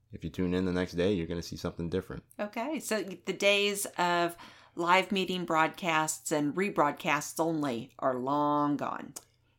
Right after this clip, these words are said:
Speaker 1: Yeah, they're long gone.
Speaker 2: Yeah,
Speaker 1: We, we
Speaker 2: good.
Speaker 1: still are primarily for meetings.
Speaker 2: Sure.
Speaker 1: And the rebroadcasts run on ten forty-six.
Speaker 2: Okay.
Speaker 1: But if you're on ten forty-eight,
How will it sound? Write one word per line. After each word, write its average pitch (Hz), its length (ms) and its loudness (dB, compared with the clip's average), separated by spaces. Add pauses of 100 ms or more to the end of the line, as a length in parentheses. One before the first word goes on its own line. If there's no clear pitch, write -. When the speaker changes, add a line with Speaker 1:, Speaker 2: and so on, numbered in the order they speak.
Speaker 1:
Yeah, 110 280 6
they're 92 160 6
long 110 260 6
gone. 107 440 4
Speaker 2:
Yeah, 147 240 -2
Speaker 1:
We, 95 140 4
we 95 60 2
Speaker 2:
good. - 200 6
Speaker 1:
still 123 400 8
are 98 160 8
primarily 107 720 6
for 110 240 6
meetings. 113 600 2
Speaker 2:
Sure. 190 280 -2
Speaker 1:
And 90 220 4
the 90 60 4
rebroadcasts 98 800 2
run 92 160 2
on 85 140 -2
ten 90 220 -4
forty-six. 95 800 -2
Speaker 2:
Okay. 196 320 -2 (200)
Speaker 1:
But 85 100 0
if 85 100 0
you're 95 120 4
on 95 140 2
ten 101 200 0
forty-eight, 98 580 2